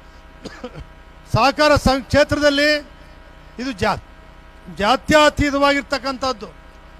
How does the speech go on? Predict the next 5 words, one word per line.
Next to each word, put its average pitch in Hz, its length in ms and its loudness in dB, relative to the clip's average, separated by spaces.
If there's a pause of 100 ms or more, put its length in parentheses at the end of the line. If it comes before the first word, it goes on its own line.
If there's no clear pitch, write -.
(160)
ಪಕ್ಷಾತೀತವಾಗಿರ್ತಕ್ಕಂಥದ್ದು 285 1500 0
ಸಂಸ್ಥೆ. 269 560 -6 (600)
ಈ 240 60 -10
ಸಹಕಾರ 277 500 2
ಕ್ಷೇತ್ರವನ್ನ 277 600 2